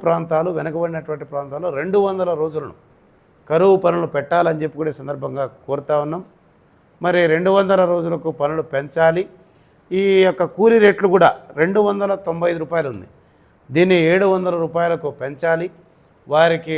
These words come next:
రావాల్సినటువంటి మౌలిక సౌకర్యాలు, మజ్జిగ, రిమైనింగ్ ఏవైతే ఉన్నాయో పనిముట్లు, ఆ, వారికి, ఆ, క్యాప్స్ ఇట్లాంటివన్నీ కూడా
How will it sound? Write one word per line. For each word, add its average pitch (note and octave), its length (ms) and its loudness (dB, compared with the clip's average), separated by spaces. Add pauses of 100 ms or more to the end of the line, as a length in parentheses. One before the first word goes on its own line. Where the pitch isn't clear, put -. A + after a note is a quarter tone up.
(160)
రావాల్సినటువంటి D3+ 800 -4 (100)
మౌలిక G#3 460 0
సౌకర్యాలు, C3 500 -4 (480)
మజ్జిగ, C#3+ 380 -2 (300)
రిమైనింగ్ D3 500 -6
ఏవైతే C#3 300 -8
ఉన్నాయో C3 400 -10 (360)
పనిముట్లు, D3+ 540 -6 (680)
ఆ, F3 80 -8 (120)
వారికి, D3 340 -4 (640)
ఆ, C3+ 100 -4 (260)
క్యాప్స్ C#3+ 400 -2 (100)
ఇట్లాంటివన్నీ C#3 580 -6
కూడా C3+ 180 -6